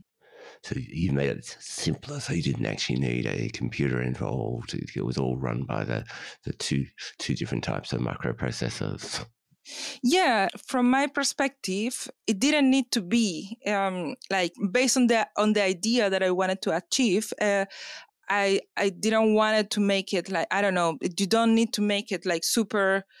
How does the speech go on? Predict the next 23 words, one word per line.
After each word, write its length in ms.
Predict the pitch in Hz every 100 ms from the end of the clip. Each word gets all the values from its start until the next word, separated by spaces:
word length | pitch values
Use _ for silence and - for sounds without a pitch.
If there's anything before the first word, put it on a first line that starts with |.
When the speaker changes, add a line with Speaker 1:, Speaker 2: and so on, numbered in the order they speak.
| - _ _ _
Speaker 2:
high 340 | - 226 214 214
technology, 960 | 220 214 202 196 196 180 190 190 190 190
uh, 380 | - 185 175
expensive 920 | 151 - - 214 208 - 220 196 208 - 208
if 160 | 196
it's 160 | 190 -
c-, 180 | - -
if 160 | - 208
it 140 | 208
can 200 | - 226
be 80 | 214
done 300 | 170 208 208
in 160 | 202 196
a 160 | 185
simpler 400 | 190 226 214 185
way. 380 | 175 214 214 190
And 120 | 196
also, 440 | 214 233 - 240 196 - - -
I 120 | 214 220
was 180 | 226
thinking 460 | - 247 233 254 240
of, 300 | 226 214 214 - - -
um, 640 | 208 196 190 180 147 -